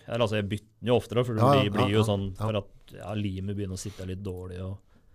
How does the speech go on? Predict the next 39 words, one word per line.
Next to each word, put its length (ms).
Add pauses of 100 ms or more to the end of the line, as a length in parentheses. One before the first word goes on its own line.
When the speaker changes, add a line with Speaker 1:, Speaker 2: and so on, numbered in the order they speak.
(300)
Speaker 1:
og 100
sånne 160
ting. 220
Så 140
jeg 100
bytter 240
jo 80
hver 180
dag 240
sånn 160
sett, 160
da, 140
Speaker 2:
Jo, 80
jo, 160
Speaker 1:
men, 80
Speaker 2:
ja. 80
Speaker 1:
eh, 240
med 160
avføring, 420
det 140
er 160
ikke, 240
det 160
varierer, 400
altså. 240 (180)
Speaker 2:
Ja, 160
så 80
det 80
er 60
ikke 100
noe 80
sånn 100
der, 140 (140)
hvis 180
jeg 140
kommer 240
inn 80
her 180
nå, 80